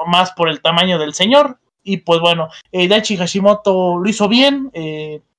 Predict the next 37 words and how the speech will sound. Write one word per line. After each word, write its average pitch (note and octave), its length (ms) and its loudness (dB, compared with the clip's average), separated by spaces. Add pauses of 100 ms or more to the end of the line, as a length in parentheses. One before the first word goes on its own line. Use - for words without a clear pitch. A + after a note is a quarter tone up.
(420)
este, D3+ 960 -2 (200)
honrando F#3 540 4
el F#3 80 4
legado G3+ 280 4
de G3+ 60 4
su G#3+ 180 -2
padre, C4 480 0 (140)
este, D#3+ 540 -10
y E3+ 160 -6
pues, - 640 -8
y E3+ 260 -10
Hideyoshi A3+ 560 2
no F#3+ 200 2
lo F#3+ 140 4
conozco F#3 360 0
tanto, A3 240 0
así F#3+ 160 -6
que F3+ 120 -4
no F3+ 120 -2
puedo F3+ 200 0
decir F3+ 140 -4
mucho F#3 260 -6
de A3+ 100 0
él, B3 140 -4 (260)
pero F#3 180 2
eso G3+ 140 -2
sí, A3 160 0
Strong G3 300 0
B G3 80 0
J, F#3+ 320 -2
equipazo, G3+ 640 0
y F#3 100 0
otro F#3+ 240 -2
maldito F3+ 420 -6
combatazo F3+ 680 -2 (400)
por D#3+ 120 -4
los C#3 100 -10